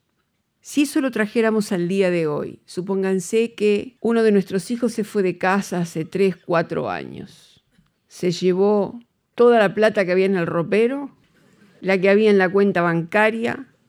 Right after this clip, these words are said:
dejó a todo el mundo sin despedida y se fue por ahí. En aquella época se gastaba el dinero en el,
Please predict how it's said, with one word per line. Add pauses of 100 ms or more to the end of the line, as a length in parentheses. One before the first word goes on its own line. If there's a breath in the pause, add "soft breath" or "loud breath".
(160)
dejó
a
todo
el
mundo
sin
despedida (640)
y
se
fue
por
ahí. (880)
En
aquella
época
se
gastaba
el
dinero
en
el,